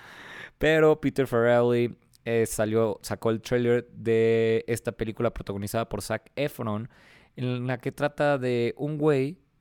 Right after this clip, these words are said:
que le quiere llevar cervezas a lo-, a los soldados en Vietnam.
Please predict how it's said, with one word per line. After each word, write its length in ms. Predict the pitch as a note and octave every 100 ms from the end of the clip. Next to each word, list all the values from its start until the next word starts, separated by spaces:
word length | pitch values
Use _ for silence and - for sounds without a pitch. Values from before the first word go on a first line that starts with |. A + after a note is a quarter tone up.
| -
que 100 | B2
le 140 | A#2+
quiere 240 | - C3+ C3+
llevar 320 | B2 B2 A#2+
cervezas 960 | - C3+ B2+ E3 - A#2+ A#2+ - - - _ _ _ _ _ _ -
a 260 | C3 C3 B2+
lo-, 200 | B2+ -
a 120 | B2
los 180 | A#2+ B2
soldados 600 | - B2 A#2+ C3 B2+ A#2+
en 220 | B2 A#2+
Vietnam. 340 | A#2+ D3 B3